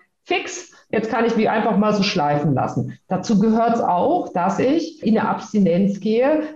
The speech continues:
dass ich mich nicht zu sehr mit meinen eigenen Superreizwelten beschäftige, dass ich überhaupt noch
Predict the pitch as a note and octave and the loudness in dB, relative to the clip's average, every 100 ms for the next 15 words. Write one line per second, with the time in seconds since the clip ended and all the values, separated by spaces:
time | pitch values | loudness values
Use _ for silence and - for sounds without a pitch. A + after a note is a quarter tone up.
0 | - G3+ G3 G#3 G3+ A3+ C#4+ - - - | -4 -2 2 2 2 0 -2 -4 -14 0
1 | C#4+ C#4+ G#3+ G3+ A3 G#3+ G3+ F#3 F3+ C#3+ | 2 2 2 2 2 2 0 0 0 0
2 | F#3+ C4 C4 A3 G3 G3 C#4+ D#4 G3+ D#3+ | 0 0 0 2 2 2 0 0 0 0
3 | D3+ - D3+ D3+ F#3 F3 E3 F3 F3+ - | -2 -2 -2 0 0 -2 0 -2 -4 -4
4 | A#3+ B3 G#3 F#3 G3 G3 G3 G3 | -2 0 2 2 2 2 0 -4